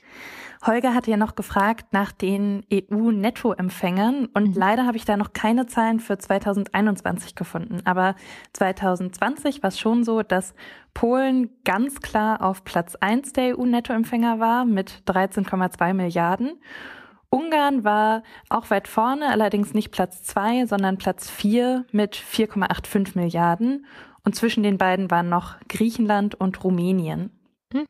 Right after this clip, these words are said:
Speaker 1: Dann noch eine Kleinigkeit zu diesen BioNTainern, den mobilen Impfzentren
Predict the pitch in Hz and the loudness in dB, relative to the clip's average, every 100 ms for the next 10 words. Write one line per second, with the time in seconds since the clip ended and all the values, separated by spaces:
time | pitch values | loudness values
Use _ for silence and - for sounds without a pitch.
0 | _ 190 _ _ _ - 220 233 226 - | _ _ _ _ _ -2 0 0 -2 -2
1 | 190 196 190 208 214 240 277 - 226 226 | 0 0 -2 -2 0 0 -2 -2 -2 -2
2 | - - 190 190 190 190 190 190 185 190 | -8 -4 0 0 -2 -2 -2 0 0 -4
3 | - - - - _ - 180 233 247 226 | -8 -20 -20 -20 _ -2 0 2 2 0
4 | 226 - 185 202 240 269 320 370 330 - | -2 -2 2 2 2 0 -2 -6 -6 -2
5 | 202 208 214 - 202 196 202 214 233 233 | 0 0 -2 -2 -4 -2 0 2 2 2
6 | 226 220 214 233 233 - - - _ - | 0 0 0 0 -2 -6 -12 -16 _ -16
7 | - 196 202 - - 196 196 190 | -4 0 0 -2 0 2 2 0